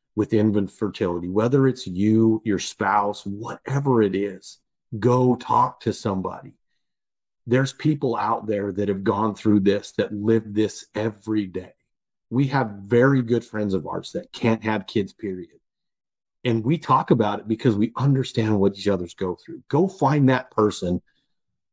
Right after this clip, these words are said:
whether they're in the gospel or not, it doesn't matter. We as human beings have to talk about stuff. We have to hear it out loud for us to continue our thought processes. When we don't,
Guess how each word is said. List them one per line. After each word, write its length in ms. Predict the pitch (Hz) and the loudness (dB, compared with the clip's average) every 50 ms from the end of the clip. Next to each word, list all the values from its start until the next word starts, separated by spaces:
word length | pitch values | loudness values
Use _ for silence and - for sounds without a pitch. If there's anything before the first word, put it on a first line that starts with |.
| _ _ | _ _
whether 280 | - - 127 127 131 117 | 2 2 2 4 4 2
they're 140 | 113 110 120 | 4 4 6
in 100 | 135 156 | 6 6
the 80 | 170 | 6
gospel 540 | 156 147 139 135 139 135 - - 127 120 120 | 6 6 4 4 4 0 0 -4 -4 -2 0
or 100 | 117 113 | 0 0
not, 320 | 110 107 104 98 95 92 | 0 -2 -2 -4 -4 -6
it 100 | 98 101 | -6 -4
doesn't 340 | 107 117 117 113 - 117 98 | -2 -2 -2 0 -2 -4 -8
matter. 420 | 95 98 98 95 87 87 90 - _ _ _ _ _ _ _ _ _ _ _ _ _ _ _ _ _ _ _ | -6 -8 -8 -8 -10 -12 -14 -16 _ _ _ _ _ _ _ _ _ _ _ _ _ _ _ _ _ _ _
We 300 | - 113 113 135 165 165 | -4 0 0 2 2 2
as 180 | 151 127 - - | 0 -2 -4 -8
human 400 | - - 131 127 135 127 120 107 | -4 0 2 2 2 2 0 0
beings 360 | 95 107 104 101 98 98 95 | 0 0 2 4 2 2 0
have 600 | - - - - - - - - 131 - - - - | -2 -8 -6 -4 -4 -2 -2 -2 -2 -4 -8 -12 -10
to 200 | - - 117 110 | -2 -2 -2 -2
talk 380 | - - - 98 98 - - | 0 -2 -2 -2 -2 -4 -4
about 320 | 95 80 - - - - - | -6 -6 -6 -14 -16 -18 -20
stuff. 500 | - - - - - _ _ _ _ _ _ _ | -16 -14 -14 -14 -14 _ _ _ _ _ _ _
We 220 | 120 127 127 120 | 0 0 0 0
have 460 | - - - 113 120 123 - - - | -4 -4 -2 0 0 -2 -2 -4 -16
to 260 | - - 131 117 113 | -8 -4 -2 -2 -2
hear 400 | 110 - - - 131 123 123 123 | -4 -6 -2 0 2 4 4 4
it 100 | 123 113 | 2 2
out 280 | 101 101 104 104 104 101 | -2 -6 -6 -6 -6 -6
loud 460 | 98 98 95 92 92 98 98 98 98 _ _ _ _ _ _ _ | -6 -6 -6 -6 -6 -6 -8 -8 -10 _ _ _ _ _ _ _
for 240 | _ - 117 110 110 | _ -2 2 2 2
us 160 | 113 117 - - | 2 0 0 -2
to 80 | - | -2
continue 720 | 107 - - 120 113 110 - - 135 131 131 127 123 113 | -2 0 2 2 2 2 2 2 4 4 4 4 4 2
our 120 | 113 107 104 | 2 0 -2
thought 420 | - _ 113 101 - - - - | -4 _ 0 0 0 0 -2 -2
processes. 840 | - - - - - - - - - - - _ - - - - - _ _ _ _ _ _ _ _ _ | -2 -2 -2 -4 -8 -8 -8 -8 -8 -18 -20 _ -18 -18 -18 -20 -20 _ _ _ _ _ _ _ _ _
When 260 | 123 127 127 131 120 | 2 4 4 4 2
we 140 | 113 113 110 | 0 -4 -4
don't, 560 | 98 _ - 113 110 117 120 127 131 127 | -4 _ 0 0 0 0 0 -2 -4 -6